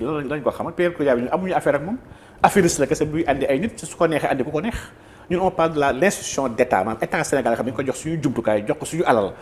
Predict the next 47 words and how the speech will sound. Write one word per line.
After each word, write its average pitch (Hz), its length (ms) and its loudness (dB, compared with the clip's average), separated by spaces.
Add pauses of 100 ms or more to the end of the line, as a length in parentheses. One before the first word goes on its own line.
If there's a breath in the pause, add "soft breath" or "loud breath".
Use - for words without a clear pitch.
(240 loud breath)
mu 131 80 -2
war 143 100 4
a - 20 4
décider - 380 0
à 139 80 0
notre 147 240 -4
nom 131 180 -2
di 131 200 -6
joxe 160 200 2
ay 135 100 0
contrat. 107 300 -4
Dama 131 160 -4
ne 131 60 -6
état 143 180 -4
Sénégal 117 380 -4
amul 180 260 4
droit 104 280 -2 (360 loud breath)
di 143 300 -2 (400)
institution 175 400 0
de 160 60 2
contrôle 135 340 0
yi, 117 100 2
of - 160 0
nag 156 220 0
def 131 200 2
rapport, 101 360 4 (340 loud breath)
ne 123 100 2
ko 143 120 4
lii 135 140 4
baaxul 127 340 6
ba 123 80 0 (100)
jébbal 147 240 4
ko 127 60 0
procureur. 98 380 0 (360 loud breath)
I 208 100 6
G 160 200 4
E 131 180 6
saytu 160 360 2
ko, 117 180 -2
ne 127 120 -2
ko 156 120 0
lii 135 160 -2
baaxul 147 340 0
Sénégal 127 320 4
waroo 143 140 6
ko 143 80 2
signé. 107 220 -4